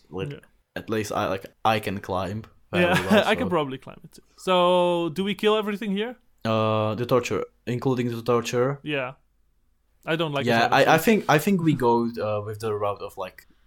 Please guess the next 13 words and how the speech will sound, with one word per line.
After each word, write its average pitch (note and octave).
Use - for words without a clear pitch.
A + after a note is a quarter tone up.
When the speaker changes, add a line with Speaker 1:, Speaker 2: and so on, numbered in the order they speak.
Speaker 1:
selectively G#2+
and, G2
like, -
very G#2+
carefully G2
going F#2+
on, F2
but, F2+
like, E2
getting G2
rid F#2
of F#2
everyone. F2+